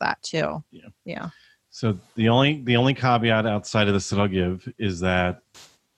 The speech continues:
Speaker 2: when you are building a Facebook group, uh, especially the, on the free side, and people do see that as desirable, you're naturally gonna have people that are gonna request to come in a group that are influencers as well.
Speaker 1: Mm-hmm.
Speaker 2: And they're gonna come in and they're gonna be like, "Wow, this is a really good opportunity here."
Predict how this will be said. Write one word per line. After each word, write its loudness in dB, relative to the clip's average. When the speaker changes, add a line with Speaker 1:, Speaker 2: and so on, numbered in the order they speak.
Speaker 2:
when 2
you 6
are 8
building 4
a 2
Facebook -8
group, -6
uh, -2
especially -8
the, -6
on -4
the -2
free -4
side, 0
and -2
people -2
do 0
see -4
that 4
as 0
desirable, 0
you're -2
naturally 2
gonna 2
have 0
people 0
that 4
are 4
gonna -2
request 0
to -12
come 2
in 2
a -2
group 2
that 2
are 4
influencers -2
as -4
well. -4
Speaker 1:
Mm-hmm. 4
Speaker 2:
And 0
they're 4
gonna 0
come -2
in 0
and 0
they're 2
gonna 0
be 2
like, -2
"Wow, 0
this -2
is 0
a 2
really 4
good 2
opportunity -4
here." -16